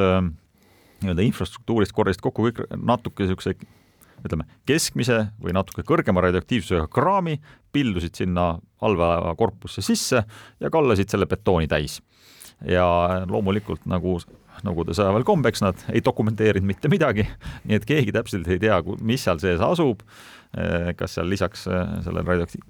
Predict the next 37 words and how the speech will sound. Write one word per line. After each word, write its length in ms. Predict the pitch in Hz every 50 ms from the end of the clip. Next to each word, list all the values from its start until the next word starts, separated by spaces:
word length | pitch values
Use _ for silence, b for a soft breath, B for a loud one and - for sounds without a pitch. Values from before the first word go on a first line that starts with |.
| - - - 95
radioaktiivsele 480 | 87 90 - - 139 131 101 98 92
kraamile 400 | 92 107 107 101 95 92 85 90
on 60 | 87
ka 100 | - 101
mõned 240 | 117 113 104 - 151
luukered, 540 | 190 165 139 - 110 104 98 90 - - - B B B B B B B B - 90
eh, 320 | 90 92 92 90 87 85 85 - - _ -
aga 400 | 92 95 107 98 104 92 78 71 73 b b b b b b _
kui 140 | - 95 95
me 80 | 98 95 -
tahame 340 | 113 120 110 95 90 90 90
nüüd, 240 | 87 80 - - - _ _ _ -
Eesti 240 | - 92 90 - 85
valitsus 320 | 90 101 98 82 - -
on 80 | 87 85
tegelikult 380 | 98 92 85 78 - - - 101
andnud 220 | 95 82 85 82
Euroopa 300 | 95 95 95 87 - 92 87
Liidule 240 | 85 - 82 87 117
lubaduse, 480 | 185 214 170 123 104 95 95 - 98 90 90
kui 80 | 92
me 80 | 87 85
Euroopa 320 | 85 - 92 82 - - 87 87
Liitu 180 | 90 - 107
astusime, 460 | 135 147 - 110 104 92 90 90 85 80 b b b b b b b b b - -
me, 140 | 87 85 82
mm, 540 | 73 - - 202 - 92 92 90 87 82 80
see 220 | 80 85 87 87 87 - - - - - - - - _ _ _ _ _ _ _ _ _ _
asi 180 | 104 98 87 80 87
tuleb 160 | 82 80 - -
tükkideks 440 | 202 196 - 127 117 110 - -
teha 160 | 107 98 90 80
ja 40 | 80
maa 220 | 90 104 104 92 110
alla 160 | 87 80 73 - - - - -
matta 360 | - 85 - - _ - - - - -
turvaliselt. 640 | 92 80 78 78 76 73 71 80 82 - - -